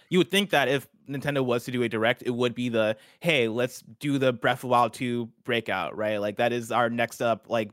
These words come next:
big, gigantic release we have coming, coming up in, in spring. And it seems like timeline-wise, that times out the same as when,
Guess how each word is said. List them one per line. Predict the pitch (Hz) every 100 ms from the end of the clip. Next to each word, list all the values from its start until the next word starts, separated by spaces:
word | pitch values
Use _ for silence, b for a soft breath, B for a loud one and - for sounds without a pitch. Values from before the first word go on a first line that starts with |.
| _
big, | 135 123 113 b b b
gigantic | - 139 131 123 117 123
release | 120 117
we | 113
have | 113 110
coming, | 117 110
coming | - 120 113
up | 110 -
in, | 110 110 -
in | 110
spring. | 113 - 120 107 101
And |
it | 110
seems | 123 117
like | 113 98
timeline-wise, | - 160 139 127 113 107 110 b b b b -
that | 135 -
times | - 139 131
out | 135
the | 131
same | - 131 127
as | 117
when, | 123 120 123 127